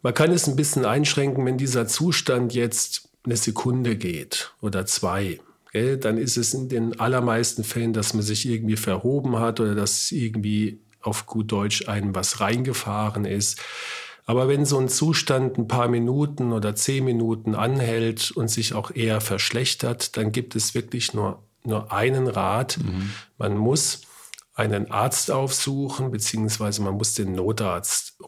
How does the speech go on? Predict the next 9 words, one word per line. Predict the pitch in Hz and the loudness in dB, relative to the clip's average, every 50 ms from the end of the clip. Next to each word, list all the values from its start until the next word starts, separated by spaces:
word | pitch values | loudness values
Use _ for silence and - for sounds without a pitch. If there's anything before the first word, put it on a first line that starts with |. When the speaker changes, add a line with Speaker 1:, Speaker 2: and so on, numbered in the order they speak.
| - _ - | -18 _ -6
Speaker 1:
rufen. | 95 92 92 - - - - - _ _ _ _ _ - - - - - - - _ _ _ | -6 -4 -4 -6 -8 -8 -10 -12 _ _ _ _ _ -16 -14 -12 -12 -12 -14 -20 _ _ _
Und | - - 139 147 170 180 170 - - - - | -2 2 4 4 4 4 2 0 -4 -4 -2
man | 123 120 123 | 0 0 0
sollte | 123 - 139 131 135 143 143 147 147 131 | 0 0 0 2 2 2 2 2 2 2
dann | 131 117 117 113 | 2 2 2 0
auch, | - 90 107 127 147 147 147 139 127 - - - - _ _ | 0 2 2 2 2 2 0 -2 -4 -6 -8 -12 -20 _ _
äh, | - 202 120 117 113 110 110 110 | -4 -2 0 2 2 2 0 0
wenn | - - 113 113 113 | -2 0 0 2 2
möglich, | 120 127 135 98 - 107 120 117 - - - - 151 | 2 2 2 2 2 2 2 2 2 2 2 0 0